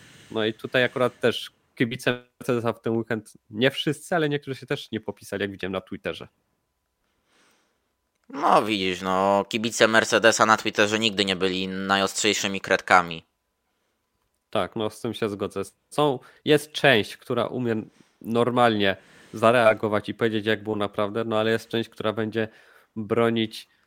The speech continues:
Speaker 1: swojego zespołu do końca, mimo że też nie mówią prawdy.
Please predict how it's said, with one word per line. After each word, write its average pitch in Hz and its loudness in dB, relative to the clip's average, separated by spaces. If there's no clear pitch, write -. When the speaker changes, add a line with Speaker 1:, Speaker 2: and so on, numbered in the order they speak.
Speaker 1:
swojego 113 -2
zespołu 110 -2
do 110 0
końca, 113 0
mimo 117 -2
że 113 -4
też - -8
nie 117 -2
mówią 113 -4
prawdy. 95 0